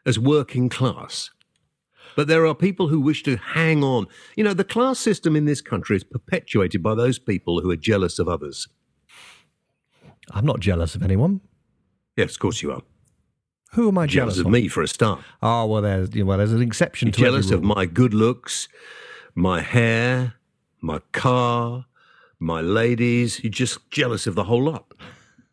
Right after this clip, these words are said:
Speaker 1: My dogs. Um, so anyway, uh, we discussed racism. I'm getting bored with that now. Uh, we've, uh, we, we've talked about, um, you know, making, um, making, uh, making gay cakes, haven't we? Whatever a gay cake is.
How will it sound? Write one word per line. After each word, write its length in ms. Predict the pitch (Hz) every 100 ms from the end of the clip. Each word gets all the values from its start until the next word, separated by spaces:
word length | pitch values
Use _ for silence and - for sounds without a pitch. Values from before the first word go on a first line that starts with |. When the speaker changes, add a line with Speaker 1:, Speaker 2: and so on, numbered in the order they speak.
| _
Speaker 1:
My 140 | 78 -
dogs. 760 | - 110 117 120 104 107 - - _ _ - - -
Um, 400 | 143 160 170 165 - _ - -
so 160 | 214
anyway, 380 | 202 135 107 117
uh, 340 | 123 139 139
we 140 | 147 156
discussed 380 | 180 - 202 -
racism. 520 | 139 123 101 87 98
I'm 80 | 104
getting 240 | 107 95
bored 220 | 110 92
with 100 | 76
that 160 | 76 73
now. 260 | 78 85 - -
Uh, 300 | 82 90 92
we've, 200 | 110 107
uh, 100 | 123
we, 300 | 110 120 127
we've 480 | 117 113 123 104 - - - -
talked 260 | 156 120 110
about, 440 | 104 101 101 90
um, 580 | 87 90 87 85 85 - _ - - - - - - - -
you 80 | 120
know, 120 | 90
making, 540 | 87 107 101 98 92 87
um, 320 | 85 85 76 90
making, 800 | 92 92 95 85 82 82 82
uh, 240 | 78 78 76
making 380 | 82 87 92 82
gay 220 | 92 90
cakes, 420 | 95 127 160 -
haven't 200 | 113 120
we? 80 | 135
Whatever 280 | 110 85 85
a 40 | 78
gay 200 | 85 85
cake 260 | 85 82
is. 180 | 98